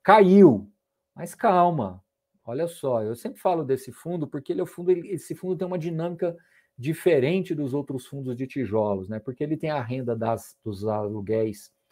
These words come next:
das locações, dos flats, né, das unidades hoteleiras, que é um pouco desse zero sessenta e três. É, é aí que eu quero que vocês entendam.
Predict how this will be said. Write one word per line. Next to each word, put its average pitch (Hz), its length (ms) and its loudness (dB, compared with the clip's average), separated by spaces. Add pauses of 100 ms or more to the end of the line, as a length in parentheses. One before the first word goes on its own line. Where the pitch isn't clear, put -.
(420)
das 104 220 -6
locações, 107 580 -4
dos 104 200 -12
flats, 160 680 4
né, 110 160 -6
das 107 160 -6
unidades 104 440 -2
hoteleiras, 113 480 2 (320)
que 185 100 10
é 202 40 12
um 220 100 6
pouco 226 280 10
desse 202 280 10
zero 196 240 6
sessenta 208 400 0
e 254 60 -6
três. 147 600 -4 (240)
É, 147 280 -6
é 147 40 -8
aí 151 140 -2
que 180 80 -4
eu 196 60 2
quero 196 180 0
que 180 100 -14
vocês 170 320 -4
entendam. 123 400 -10